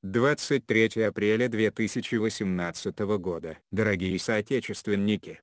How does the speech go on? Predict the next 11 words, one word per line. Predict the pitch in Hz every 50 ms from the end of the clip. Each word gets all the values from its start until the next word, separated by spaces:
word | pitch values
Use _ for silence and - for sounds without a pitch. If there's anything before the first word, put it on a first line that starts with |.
| _ -
обращаясь | 113 110 104 104 113 120 113 - - - 120 110 107 110 110 - - _
ко | - - 127
всем | 113 - - 123 117 110 107
гражданам | 92 101 101 101 104 98 95 107 117 110 110 110 110
Республики | 104 98 - - - - 101 92 95 98 95 - 107
Армения, | 104 104 104 101 104 104 107 113 123 123 131 143 156 _ _ _ -
взрослым | 107 87 95 95 87 82 80 - - - 107 104 101 104
и | 104
любимой | 107 101 90 98 104 95 104 107 107
мной | 104 104 95 92 95 107
молодежи, | 110 107 110 110 104 98 123 135 123 104 - 85 76 73